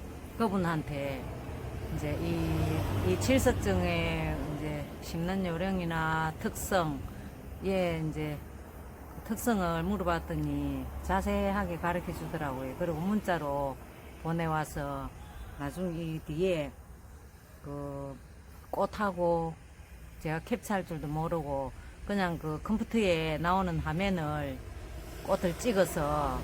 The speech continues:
제가 보여드리겠습니다. 그 다-, 그 야옹야옹 다육님의 칠석증 치고 들어가면 검색을 하면 그 예쁜 꽃을 볼 수가 있습니다. 그 이 지금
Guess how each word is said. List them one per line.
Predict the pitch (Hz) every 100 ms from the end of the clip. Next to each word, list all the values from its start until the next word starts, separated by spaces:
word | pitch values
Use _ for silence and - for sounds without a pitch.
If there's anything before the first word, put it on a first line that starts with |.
| - - - - - - -
제가 | 147 143 151
보여드리겠습니다. | 180 185 175 175 156 147 156 135 131 131 123 - - - - - - -
그 | 143 143 151
다-, | 196 196 190 190 - -
그 | 160 165
야옹야옹 | 214 220 196 190 185 175
다육님의 | 185 190 180 170 156 156 151 151 143 139
칠석증 | - 233 220 214 - 170 156 151 143
치고 | - 170 165
들어가면 | 175 165 156 143 135 135 123 120 -
검색을 | 147 147 190 175 165
하면 | 180 170 160 160 160 156 - - - - - - -
그 | 143 143 139 139 139 139
예쁜 | 151 180 165
꽃을 | 185 180 165
볼 | 180 175
수가 | 165 143
있습니다. | 143 - 143 139 135 127 - - - - - - - - - - 151
그 | 151 147 143 - - -
이 | 170
지금 | - 208 208 196 190 185 180